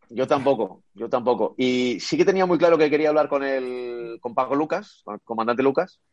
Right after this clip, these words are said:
y, y fue relativamente fácil conseguir. Me, me invitó a su casa,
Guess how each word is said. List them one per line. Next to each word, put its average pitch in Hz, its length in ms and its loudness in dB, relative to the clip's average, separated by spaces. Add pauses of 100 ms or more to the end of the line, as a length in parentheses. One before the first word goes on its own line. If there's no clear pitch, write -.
(640)
y, 117 680 6
y 113 40 -2
fue 190 320 6
relativamente 160 500 2
fácil 135 580 -4
conseguir. 123 440 -4
Me, 131 220 -4
me 113 240 -6
invitó 104 260 0
a 127 60 2
su - 140 -10
casa, 175 480 4